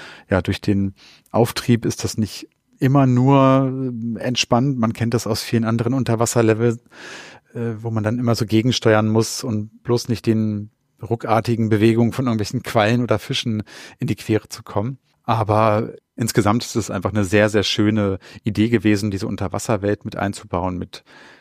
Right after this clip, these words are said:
total gelungenen Animationen auch, ne? Wenn man sich den Flynn anguckt, wie er da durchs Wasser schwimmt,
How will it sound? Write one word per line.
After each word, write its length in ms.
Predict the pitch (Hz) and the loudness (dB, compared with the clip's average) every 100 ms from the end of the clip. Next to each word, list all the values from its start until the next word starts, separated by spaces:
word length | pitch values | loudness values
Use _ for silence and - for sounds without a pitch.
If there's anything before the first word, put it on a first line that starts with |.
| _ _ | _ _
total 280 | - - 107 | -8 -2 0
gelungenen 600 | 110 104 117 107 101 95 | 2 2 4 2 0 -2
Animationen 720 | 113 117 107 - 123 131 90 | 0 2 2 2 2 2 0
auch, 220 | - 85 | 0 0
ne? 140 | 113 | 0
Wenn 80 | 117 | -2
man 120 | 95 | -2
sich 100 | 92 | -4
den 180 | - 101 | -4 -6
Flynn 280 | - 113 113 | -2 2 2
anguckt, 540 | - 131 - 123 - | 2 -2 -2 -4 -4
wie 100 | - | 0
er 60 | 107 | 2
da 120 | 101 | 2
durchs 180 | 101 - | 0 -2
Wasser 420 | 107 - 123 123 | -6 -2 -2 -2
schwimmt, 560 | - - 110 123 123 | -4 2 2 2 -2